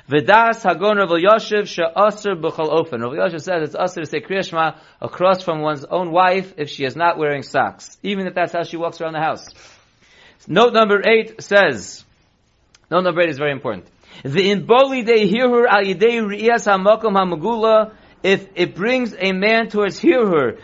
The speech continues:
through seeing this revealed place, kasav, in other words, a place that's normally revealed.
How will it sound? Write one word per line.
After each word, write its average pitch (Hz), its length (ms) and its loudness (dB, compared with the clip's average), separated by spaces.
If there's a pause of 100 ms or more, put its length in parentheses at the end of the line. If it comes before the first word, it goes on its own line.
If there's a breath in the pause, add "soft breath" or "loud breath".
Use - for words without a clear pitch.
(140 loud breath)
through 190 280 -4
seeing 220 400 0
this 202 240 -2
revealed 202 440 0
place, 220 600 0 (560 soft breath)
kasav, 214 760 4
in 165 160 -6
other 214 360 4
words, 208 160 4
a 185 60 0
place 220 280 0
that's 190 220 0
normally 202 380 -4
revealed. 170 580 0